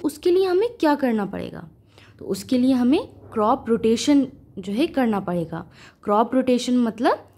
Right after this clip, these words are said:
क्रॉप का रोटेशन करना। For example जैसे कि हमने क्रॉप ग्रो की व्हीट, तो हम व्हीट क्रॉप ग्रो कर रहे हैं, कंटिन्यूअस हम व्हीट क्रॉप, व्हीट राइस, व्हीट राइस ग्रो कर रहे हैं,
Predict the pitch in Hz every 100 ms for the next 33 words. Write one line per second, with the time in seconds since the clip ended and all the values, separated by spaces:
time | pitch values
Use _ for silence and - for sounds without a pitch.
0 | _ - 202 185 - 311 339 285 294 294
1 | 302 262 220 180 180 165 - _ _ _
2 | 311 320 247 254 208 202 247 311 - _
3 | 214 233 233 277 311 311 262 240 311 -
4 | - - _ _ _ - 277 285 240 269
5 | 262 254 247 320 - 208 208 208 - -
6 | _ _ - - 277 349 254 262 294 -
7 | 302 311 226 233 240 240 214 214 247 254
8 | 330 339 339 339 330 349 415 403 240 277
9 | 285 277 247 240 220 269 269 - 240 233
10 | 240 262 254 254 240 240 196 240 233 202
11 | 170 175